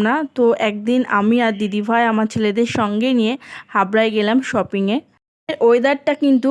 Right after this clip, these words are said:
খুব সুন্দর ছিল, রাস্তাতে কোনো জ্যামও ছিল না, আমরা বেশ ভালোভাবেই ওখানে পৌঁছে গেছিলাম। শার্ট প্যান্ট কিনতে এখানে কিন্তু প্রচুর শার্টের কালেকশন ছিল।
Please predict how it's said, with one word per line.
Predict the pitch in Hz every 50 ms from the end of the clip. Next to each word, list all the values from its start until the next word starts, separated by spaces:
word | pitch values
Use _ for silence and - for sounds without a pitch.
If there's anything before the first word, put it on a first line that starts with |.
| 285 277
খুব | - 311 294 - -
সুন্দর | 269 247 247 254 254 285 294 294 -
ছিল, | - - 262 240 233 240 285 - - - - - - - _
রাস্তাতে | 208 220 226 233 - - 285 262 294 285
কোনো | - 285 269 269 285
জ্যামও | 247 233 240 233 226 233 254 285 285
ছিল | - - 285 262 254 254
না, | 247 240 247 294 370 - - - - _ -
আমরা | 214 226 226 247 262 262
বেশ | 254 294 277 277 254 247
ভালোভাবেই | 240 240 247 247 254 269 269 294 294
ওখানে | 277 262 - 262 262 277
পৌঁছে | 262 269 247 220 226 226 254 240 226
গেছিলাম। | 202 196 - - 220 196 180 175 180 202 - _ _ _ _ _ _ _ _ _ - 262 311 320 - - _ _ - -
শার্ট | - - 214 214 214 - _
প্যান্ট | 240 240 240 240 233 -
কিনতে | - 233 226 220 220 220 240 262 - -
এখানে | 269 240 - - 247 269 285
কিন্তু | 277 302 302 262 233 269 240 -
প্রচুর | 233 233 226 - 285 285
শার্টের | - - 233 214 220 - 262
কালেকশন | 254 - 220 220 226 220 220 - 269 262 254
ছিল। | 240 - - 214